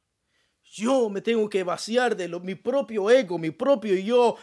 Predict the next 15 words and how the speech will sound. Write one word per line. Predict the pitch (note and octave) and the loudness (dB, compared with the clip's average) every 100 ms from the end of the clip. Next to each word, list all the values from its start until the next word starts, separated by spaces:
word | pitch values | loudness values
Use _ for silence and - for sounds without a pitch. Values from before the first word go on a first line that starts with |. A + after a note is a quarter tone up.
| - | -4
para | G3 F#3 | -2 0
poder | F3+ G3 B3+ G#3 | -2 2 2 0
mirar | F#3+ F3+ B3 A3+ | -2 4 4 4
a | |
los | G3 D#3 | -2 -4
demás | E3 G3+ G#3+ - | -6 -4 -6 -6
como, | F#3 F3 | -10 -10
¿qué? | G3 A3 A2+ _ _ _ _ _ _ _ _ _ _ _ - | -6 -8 -8 _ _ _ _ _ _ _ _ _ _ _ -18
Y | C3+ | -12
la | B2 A#2+ | -10 -12
clave | - D#3+ D#3+ F3+ G3 G3 G3 | -12 -10 -6 -4 -4 -4 -6
de | D#3 D#3 E3+ | -6 -10 -6
esto | F#3+ F#3 - A#2+ A#2+ | -8 -8 -14 -10 -8
es | C#3 C#3+ | -8 -10
que | - D#3 A#2 | -12 -14 -14